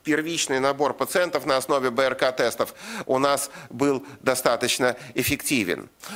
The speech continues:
Но надо сейчас понимать, что, в общем-то, сейчас главная дилемма, не делать ли Б Р К-анализ или нет. Простой П Ц Р-анализ, он практически ничего не стоит, его В общем, его проще делать,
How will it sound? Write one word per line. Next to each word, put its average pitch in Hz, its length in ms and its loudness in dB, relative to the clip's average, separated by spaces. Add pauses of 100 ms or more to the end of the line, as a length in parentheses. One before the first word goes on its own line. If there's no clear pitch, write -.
(160)
Но 135 200 2
надо 196 280 2
сейчас 170 400 0
понимать, 160 460 0
что, - 180 -2
в 151 60 2
общем-то, 151 340 -2
сейчас 180 280 2
главная 156 460 2
дилемма, 139 480 2
не 139 160 0
делать 185 340 0
ли 147 100 0
Б 139 160 2
Р 139 120 2
К-анализ 135 680 2
или 135 160 2
нет. 131 360 2
Простой 131 420 0
П 143 120 -4
Ц - 140 0
Р-анализ, 143 560 0
он 120 100 -4
практически 131 540 -6
ничего 139 400 -6
не 131 120 -4
стоит, 147 420 -2
его 123 180 0
В - 20 0
общем, 123 200 -2
его 123 160 2
проще 127 340 0
делать, 127 400 0